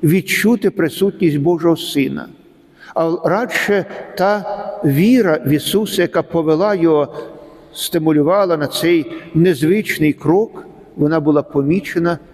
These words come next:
і очі-, оцінена Ісусом, який відкривається для нього, іде до нього додому, тобто у східному розумінні виявляє йому найвищу пошану. І у відповідь на жертовний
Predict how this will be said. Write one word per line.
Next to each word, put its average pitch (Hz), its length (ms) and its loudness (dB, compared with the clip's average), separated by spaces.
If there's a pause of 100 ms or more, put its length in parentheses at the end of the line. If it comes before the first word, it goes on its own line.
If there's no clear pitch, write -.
(120)
і 147 120 4
очі-, - 420 -4
оцінена 139 560 -2
Ісусом, - 580 -6 (640)
який 165 840 0 (320)
відкривається 170 960 0
для 143 160 2
нього, 131 400 -2 (320)
іде 190 320 2
до 202 120 0
нього 190 240 2
додому, 170 500 0
тобто 170 500 0 (180)
у - 100 0
східному 180 520 0
розумінні 170 520 2
виявляє 156 440 2
йому 160 380 2 (200)
найвищу 160 600 0
пошану. 165 640 -4 (1300)
І 160 160 4
у 156 160 0
відповідь 147 560 0
на 143 480 0
жертовний 139 640 0